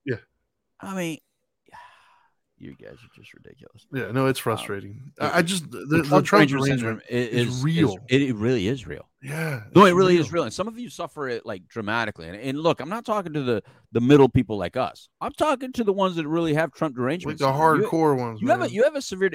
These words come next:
Speaker 2: like, if you hear the, it, here's how you know you have it. If I say the name Trump and you instantly think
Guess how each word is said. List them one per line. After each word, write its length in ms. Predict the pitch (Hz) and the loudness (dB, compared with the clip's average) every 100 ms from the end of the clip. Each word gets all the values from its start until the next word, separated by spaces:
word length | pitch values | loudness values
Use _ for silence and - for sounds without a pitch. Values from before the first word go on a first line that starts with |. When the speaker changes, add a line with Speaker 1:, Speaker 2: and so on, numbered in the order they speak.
| 151 | -2
Speaker 2:
like, 160 | 151 147 | -4 -4
if 100 | 156 | -2
you 120 | 240 | -2
hear 160 | 262 311 | -2 -4
the, 120 | 247 | -6
it, 180 | 165 175 _ 151 | -6 -6 _ -16
here's 260 | 156 220 202 | -8 -6 -2
how 100 | 180 | -2
you 120 | 156 | 0
know 140 | 135 | -2
you 120 | 120 95 | -2 -2
have 120 | 80 | -6
it. 80 | - 170 147 131 | -10 -20 -12 -8
If 160 | 123 | -4
I 140 | 143 208 | -2 -2
say 240 | - 226 | -4 -6
the 100 | 185 | -4
name 200 | 160 143 | -6 -8
Trump 320 | - - 80 _ _ _ _ _ 127 | -10 -10 -10 _ _ _ _ _ 0
and 100 | 135 | 0
you 140 | 156 - | 0 -2
instantly 500 | 180 190 190 180 165 - | -4 -4 -8 -4 -4 0
think 280 | 151 - | -2 -2